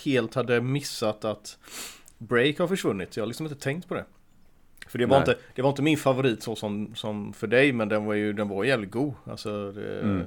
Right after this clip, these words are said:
Speaker 1: så det, jag minns att jag köpte den en del förr, men nu har jag liksom, jag har inte tänkt på att den inte finns längre. Men sen <laughs> jag
Speaker 2: Nej.
Speaker 1: bara skrattar när du sa det med Skotte och Pigalle, för det är precis som du säger. Jag har liksom, jag har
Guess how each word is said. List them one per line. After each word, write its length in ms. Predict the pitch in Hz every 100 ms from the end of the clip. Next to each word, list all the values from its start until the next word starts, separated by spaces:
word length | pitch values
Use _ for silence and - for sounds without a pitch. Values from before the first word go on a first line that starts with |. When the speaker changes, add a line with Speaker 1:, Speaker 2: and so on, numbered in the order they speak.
| 110
Speaker 1:
så 120 | -
det, 120 | 110 107 - - -
jag 120 | - 113
minns 240 | 113 -
att 80 | 110
jag 60 |
köpte 300 | 139 214 -
den 100 | 120
en 80 | 120
del 140 | 113 92
förr, 220 | - 110
men 240 | 143 113
nu 100 | 107
har 80 | 113
jag 100 | 127
liksom, 220 | 127 - 135
jag 80 | 135
har 80 | 151
inte 380 | 143 127 120 117
tänkt 360 | - 131 170 -
på 80 | 147
att 80 |
den 140 | 135 120
inte 160 | 117
finns 300 | - 120 147
längre. 240 | 156 101 95 - - - - -
Men 100 | 127
sen 220 | 127 143
<laughs> 160 | 151 117
jag 100 | 143
Speaker 2:
Nej. 100 | 90
Speaker 1:
bara 120 | 139
skrattar 420 | 131 143 143 -
när 100 | 120
du 60 | 127
sa 160 | 143 127
det 100 | 123
med 120 | 117
Skotte 440 | - 151 151 -
och 100 | 107
Pigalle, 480 | 127 120 123 131 127
för 120 | -
det 60 | 131
är 60 |
precis 420 | 139 - 170 135 131
som 120 | 135
du 80 | 127
säger. 280 | 151 110
Jag 60 | 117
har 80 | 123
liksom, 260 | 127 131
jag 80 | 131
har 120 | 131